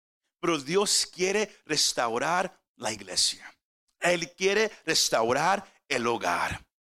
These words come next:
Salomón es un gran ejemplo de, de, de, de, de,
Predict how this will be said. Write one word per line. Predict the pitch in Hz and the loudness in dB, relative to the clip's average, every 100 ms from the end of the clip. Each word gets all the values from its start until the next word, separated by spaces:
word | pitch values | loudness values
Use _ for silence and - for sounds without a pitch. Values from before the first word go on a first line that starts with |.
| _ _ _ _ _ _ _ _ _ | _ _ _ _ _ _ _ _ _
Salomón | - 185 165 151 151 175 196 | 0 2 4 2 2 2 2
es | 190 196 | 2 0
un | 180 | 0
gran | 170 170 | 0 0
ejemplo | 139 - 180 151 123 92 - _ _ _ - | -2 0 -2 -2 -4 -4 -8 _ _ _ -8
de, | 143 | -6
de, | 160 170 | -2 -2
de, | 165 139 147 127 156 151 151 151 | -4 -8 -18 -12 0 2 2 0
de, | 156 156 | -4 -2
de, | 156 | 0